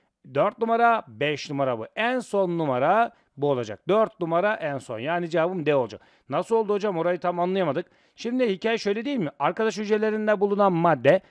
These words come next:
kalburlu borulara geçer. Kalburlu borulardaki ozmotik basınç artar. Kısilemden direkt olarak suyu alırım. Suyu aldıktan sonra beraberce aşağıya doğru şunu şöyle birleştirelim.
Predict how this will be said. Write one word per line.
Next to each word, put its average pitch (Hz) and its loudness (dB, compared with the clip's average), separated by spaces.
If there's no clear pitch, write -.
kalburlu 233 4
borulara 214 6
geçer. 170 -2
Kalburlu 208 2
borulardaki 202 4
ozmotik 190 0
basınç 175 0
artar. 151 4
Kısilemden 214 2
direkt 190 4
olarak 123 0
suyu 101 -10
alırım. 107 2
Suyu 240 6
aldıktan 208 6
sonra 165 4
beraberce 135 6
aşağıya 123 2
doğru 113 -2
şunu 113 -10
şöyle 113 -4
birleştirelim. 110 -4